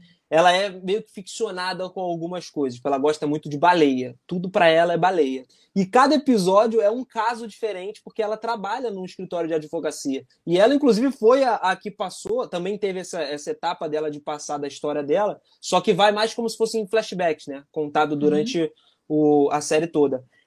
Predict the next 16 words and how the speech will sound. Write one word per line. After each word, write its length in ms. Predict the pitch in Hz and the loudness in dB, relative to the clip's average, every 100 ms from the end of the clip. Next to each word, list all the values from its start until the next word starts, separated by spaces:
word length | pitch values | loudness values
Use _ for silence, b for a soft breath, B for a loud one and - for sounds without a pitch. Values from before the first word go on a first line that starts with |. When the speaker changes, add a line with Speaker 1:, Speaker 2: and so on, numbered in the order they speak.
| - | 2
Speaker 1:
Ela 640 | 170 196 208 202 185 160 _ _ _ _ | 6 6 6 4 2 -2 _ _ _ _
se 220 | - 233 226 | -14 -10 -4
formou 520 | 254 208 196 240 311 | 0 0 2 0 0
na 140 | 202 | -2
Universidade 580 | 185 190 185 170 170 170 | -4 -4 -6 -6 -10 -8
de 100 | 165 | -12
Seul, 460 | - 175 160 214 269 | -8 -4 -4 -4 -6
que 180 | 165 | -2
é 120 | 151 151 | -2 -2
uma, 320 | 147 147 143 | -4 -6 -6
a 40 | |
mais 200 | 143 160 | -4 -4
renomada 480 | 160 156 143 160 151 | -4 -6 -4 -4 -4
lá 100 | 156 | -4
na 100 | 156 | -6
Coreia, 560 | - 160 160 220 277 | -2 0 0 -2 -4